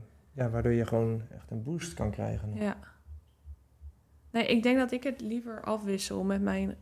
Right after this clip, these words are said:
Speaker 2: eh, zeg maar, mijn geschiedenis van, eh, darmen, zeg maar, die niet, eh, die niet alles aankunnen.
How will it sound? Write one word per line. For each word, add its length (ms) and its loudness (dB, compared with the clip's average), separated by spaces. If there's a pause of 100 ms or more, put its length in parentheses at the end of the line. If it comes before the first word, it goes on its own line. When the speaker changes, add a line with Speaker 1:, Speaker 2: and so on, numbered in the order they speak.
(120)
Speaker 2:
eh, 240 0 (360)
zeg 260 -12
maar, 140 -4
mijn 260 -4
geschiedenis 640 0
van, 360 -12 (460)
eh, 100 -10 (140)
darmen, 560 -2
zeg 240 -16
maar, 300 -10
die 240 -12
niet, 280 -12
eh, 60 -12 (440)
die 140 -8
niet 200 -8
alles 300 -4
aankunnen. 600 -4